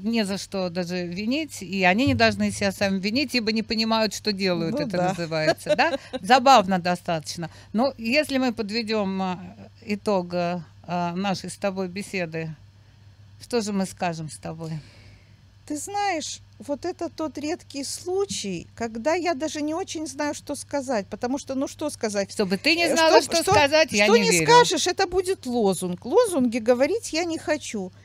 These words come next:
Speaker 2: Ну, может быть, сказать, что, э, мы все испытываем чувство вины по тому или иному поводу. Ну,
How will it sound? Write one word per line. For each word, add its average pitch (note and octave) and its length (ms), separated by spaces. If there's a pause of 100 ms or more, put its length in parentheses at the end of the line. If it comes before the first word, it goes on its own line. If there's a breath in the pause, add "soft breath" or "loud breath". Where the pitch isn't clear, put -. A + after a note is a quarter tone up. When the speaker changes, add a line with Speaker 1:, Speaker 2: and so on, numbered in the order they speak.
(300 soft breath)
Speaker 2:
Ну, D#4+ 140
может F4+ 260
быть, F4 200
сказать, E4 460
что, D4+ 440 (420)
э, A#3+ 640 (260)
мы B3+ 200
все G4+ 420
испытываем C#4+ 540
чувство C#4 380
вины F#3 520 (240)
по A3 80
тому B3+ 300
или B3+ 160
иному B3 320
поводу. E3+ 680 (480 soft breath)
Ну, B3+ 400